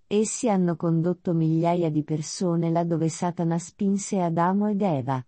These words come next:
all'albero della conoscenza il cui frutto Dio aveva vietato di mangiare.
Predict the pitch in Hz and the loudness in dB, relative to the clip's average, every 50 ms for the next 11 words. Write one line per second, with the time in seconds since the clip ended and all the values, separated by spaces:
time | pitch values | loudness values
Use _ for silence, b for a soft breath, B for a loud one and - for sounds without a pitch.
0 | - - - _ - 190 196 196 196 196 196 208 208 202 202 202 196 196 180 175 | -14 -20 -8 _ 0 2 4 4 4 4 4 2 2 2 0 2 2 0 2 2
1 | 170 165 170 165 - 175 170 170 175 - - - 226 185 185 196 202 - - 196 | 2 0 0 0 0 0 0 0 0 -2 -4 -2 0 0 2 0 0 -2 -2 -4
2 | 180 165 - 170 160 156 156 - 214 214 - - - 190 175 165 185 190 202 214 | -2 -2 -2 -4 -4 -4 -4 -4 -4 -4 -4 -2 -2 0 0 2 2 2 2 2
3 | 220 202 196 190 175 175 175 160 165 175 175 - - 170 175 180 - 208 202 220 | 0 0 0 0 0 0 0 0 0 -2 -2 0 0 -2 0 0 0 0 0 2
4 | 220 226 233 240 240 202 220 202 160 135 131 135 135 131 127 - | 2 2 0 0 0 0 2 2 2 2 0 0 -2 -4 -6 -8